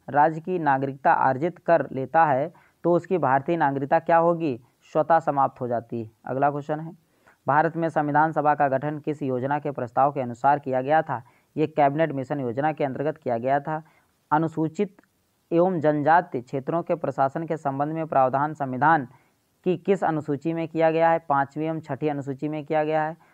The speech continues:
संविधान का प्रारूप समिति सभा ने कब स्वीकृत किया गया था? छब्बीस नवंबर उन्नीस सौ उनचास को किया गया था। सर्वप्रथम किस अधिनियम के द्वारा भारत के प्रांतों में आंशिक उत्तरदायी शासन,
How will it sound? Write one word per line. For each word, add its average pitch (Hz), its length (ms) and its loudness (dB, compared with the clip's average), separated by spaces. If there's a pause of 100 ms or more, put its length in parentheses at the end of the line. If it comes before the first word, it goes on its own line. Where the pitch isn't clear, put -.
(200)
संविधान 156 420 4
का 165 140 4
प्रारूप 151 420 2
समिति 151 460 -4
सभा 147 420 0 (420)
ने 151 200 -4 (120)
कब 156 140 2
स्वीकृत 143 500 -4
किया 151 160 0
गया 147 120 2
था? 135 60 0
छब्बीस 135 340 -4
नवंबर 143 480 2 (360)
उन्नीस 143 360 -6
सौ 151 100 0
उनचास 135 480 2
को 139 120 -6
किया 143 240 -2
गया 143 200 0
था। 143 220 -8 (460)
सर्वप्रथम 165 460 0
किस 170 200 -4
अधिनियम 151 400 -2
के 160 120 0
द्वारा 147 260 4
भारत 139 440 -2 (180)
के - 880 -2
प्रांतों 139 560 0
में 165 220 -6 (380)
आंशिक 156 500 0
उत्तरदायी 147 580 2
शासन, 156 560 -2